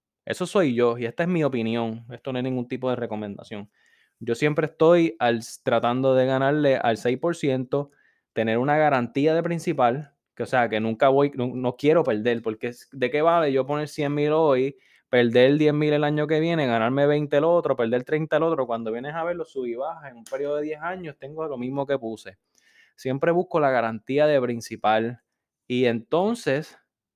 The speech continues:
de esta forma, busco la mejor asesoría posible de un experto que obviamente se dedique a esto.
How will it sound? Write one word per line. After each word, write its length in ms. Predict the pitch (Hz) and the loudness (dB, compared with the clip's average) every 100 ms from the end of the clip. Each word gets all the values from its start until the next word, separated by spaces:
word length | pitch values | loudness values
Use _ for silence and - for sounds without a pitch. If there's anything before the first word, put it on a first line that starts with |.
| _ | _
de 320 | 113 120 120 | -2 2 4
esta 260 | 123 - 165 | 2 0 -2
forma, 540 | - 196 208 156 143 _ _ _ _ | 2 2 4 0 -4 _ _ _ _
busco 720 | 117 131 208 - 151 151 160 - | 0 2 2 2 0 0 -2 -4
la 160 | 127 | -2
mejor 280 | 120 117 120 | 0 0 0
asesoría 600 | 143 170 156 156 185 214 | 0 -4 -4 -4 0 -2
posible 640 | 131 120 143 185 147 110 - | -2 -4 0 2 0 -6 -10
de 140 | 123 | -2
un 140 | 110 160 | -2 -2
experto 840 | 170 - 175 214 226 127 165 _ _ | -6 0 2 2 -2 -4 -4 _ _
que 80 | 110 | -4
obviamente 460 | 113 131 165 208 | -2 0 -2 -2
se 160 | 170 143 | -4 -2
dedique 360 | 117 98 147 208 | 0 -2 -2 0
a 140 | 117 | 0
esto. 380 | 190 - - | -2 -6 -18